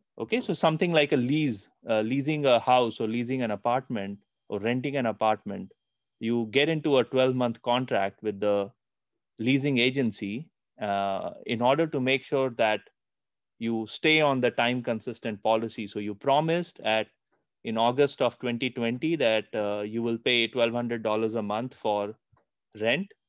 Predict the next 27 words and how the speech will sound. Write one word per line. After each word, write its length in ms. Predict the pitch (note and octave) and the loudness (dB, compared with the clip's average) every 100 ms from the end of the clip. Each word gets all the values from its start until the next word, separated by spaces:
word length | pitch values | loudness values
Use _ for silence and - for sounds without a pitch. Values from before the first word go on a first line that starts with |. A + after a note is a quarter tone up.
| _ _ _ _ _ _ _ | _ _ _ _ _ _ _
and 140 | A2+ | -4
you 120 | A#2 | 4
are 80 | D3+ | 4
going 260 | C#3 C#3 C3+ | 4 2 0
to 100 | B2+ | -4
stay 260 | - C3 | 0 0
on 180 | B2 A#2 | 2 0
that 240 | A2 G#2 _ | 0 -2 _
path 320 | C3+ A#2+ - _ | 2 2 0 _
until 340 | - A2+ A2+ A#2 | -8 -6 -4 -4
the 140 | A2+ | -4
end 160 | G#2+ G#2+ | -4 -4
of, 100 | G2 _ A#2 | -8 _ -12
uh, 200 | A#2 G#2 F#2 | -8 -6 -6
until 400 | A2 G#2+ A#2 A2 | -6 -4 -4 -4
the 160 | A2 G#2+ | -2 -4
end 160 | G#2 | -4
of 100 | G#2 | -6
the 80 | G2+ | -8
contract 480 | G2 G#2+ G2+ G#2 G2+ | -6 -8 -6 -10 -8
period, 320 | - A2 G#2 G2 | -8 -4 -4 -6
which 200 | G2+ - | -10 -8
will 120 | G#2 | -8
be 140 | A2 | -4
August 380 | G#2 G#2 G#2+ G2+ | -4 -4 -6 -8
twenty 260 | A#2 G2+ G#2+ | -12 -10 -10
twenty-one. 500 | G#2 G2+ G2+ F2+ | -10 -12 -12 -14